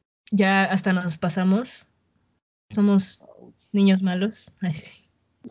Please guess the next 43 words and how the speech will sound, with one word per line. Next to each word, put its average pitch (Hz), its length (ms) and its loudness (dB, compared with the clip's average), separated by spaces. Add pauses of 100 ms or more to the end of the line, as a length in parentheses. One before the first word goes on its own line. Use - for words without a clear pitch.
(1120)
Y, 214 280 2
y 226 220 4
pues, 190 460 0 (220)
te 196 80 -6
digo, 175 320 -2 (1300)
es 208 220 2
un, 226 280 2
un 226 160 0
tema 214 220 2
que 196 100 -4
tiene 196 180 0
muchas 190 320 0
ramas. 160 720 -4 (480)
Y 233 100 0
qué 320 120 0
chido 254 360 4
que 214 80 0
los 214 220 2
dos 233 160 2
lo, 247 200 2
lo 226 120 0
hemos 214 160 -2
podido 196 400 -4 (540)
experimentar 180 640 -2
y - 20 0
esperemos 185 600 0
que 175 80 -4
la 165 60 0
gente 185 180 2
nos 170 160 0
escuche, 190 560 -2
también 175 320 2
tenga 185 180 4
hermanos 170 360 2
y 160 40 0
que 165 100 0
no 170 200 2
se 185 100 0
hayan 175 160 2
sentido 165 360 2
súper 156 300 0
de 151 160 2
que 160 280 -2